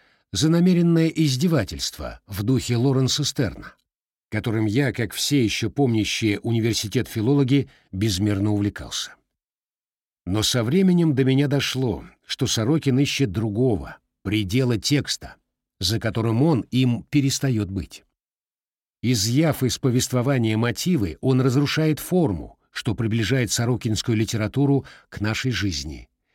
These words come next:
где нам только кажутся понятными причины поступков и чужих, и своих. Второе. И все же за границей «Очередь»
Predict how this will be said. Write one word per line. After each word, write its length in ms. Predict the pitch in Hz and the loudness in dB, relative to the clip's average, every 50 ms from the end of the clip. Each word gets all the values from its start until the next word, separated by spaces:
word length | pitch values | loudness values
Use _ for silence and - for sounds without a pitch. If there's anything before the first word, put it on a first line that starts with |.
| _ _ _ _ - | _ _ _ _ -10
где 220 | 95 95 127 151 | -4 0 0 2
нам 180 | 160 175 170 151 | 2 2 2 2
только 320 | 139 170 151 139 - 170 | 0 -2 -2 0 -2 -2
кажутся 600 | - - - - 190 170 117 104 98 - - 110 | -2 0 0 2 2 2 2 0 -2 -4 -4 -4
понятными 520 | 87 - 107 113 127 131 123 - 120 110 107 | -2 -2 -2 0 0 -2 -2 0 0 0 0
причины 460 | - 110 113 95 - 127 120 120 98 | -2 -2 -4 -4 -4 -2 -2 -2 -2
поступков 760 | - 110 98 - - - 160 143 - - - - - - _ _ _ _ _ _ | -4 -4 -4 -4 -4 -4 -4 -4 -6 -10 -16 -16 -18 -20 _ _ _ _ _ _
и 140 | 101 95 92 | -4 -2 -2
чужих, 600 | - - 95 78 73 101 127 131 - - - _ _ _ _ _ _ | -2 -4 -4 -4 -2 -2 -2 -4 -4 -10 -20 _ _ _ _ _ _
и 100 | - 92 | -6 -4
своих. 580 | 92 - - 104 98 82 69 - - - _ _ _ _ _ _ _ _ _ _ _ _ _ _ _ _ _ _ _ _ _ _ _ _ _ _ _ _ _ _ _ _ _ _ _ _ _ _ _ | -4 -4 -4 -4 -6 -8 -8 -12 -16 -20 _ _ _ _ _ _ _ _ _ _ _ _ _ _ _ _ _ _ _ _ _ _ _ _ _ _ _ _ _ _ _ _ _ _ _ _ _ _ _
Второе. 600 | - - - 143 165 170 151 107 82 67 - - - _ _ _ _ _ _ _ _ _ _ _ _ _ _ _ _ _ _ _ _ _ _ - | -16 -4 -2 0 2 2 2 0 0 -4 -10 -16 -20 _ _ _ _ _ _ _ _ _ _ _ _ _ _ _ _ _ _ _ _ _ _ -2
И 140 | 92 104 | 0 0
все 300 | 104 - - - 160 175 | 0 0 0 0 2 2
же 140 | 160 131 143 | 4 4 2
за 140 | 113 117 135 | 2 2 0
границей 720 | 104 120 123 127 139 175 185 - - - - 110 101 107 - | 0 0 0 2 2 2 2 0 0 -2 0 0 0 0 0
«Очередь» 720 | - 165 180 - - - 101 78 - - - - - - | 0 0 0 0 0 -4 -6 -6 -8 -10 -12 -16 -16 -20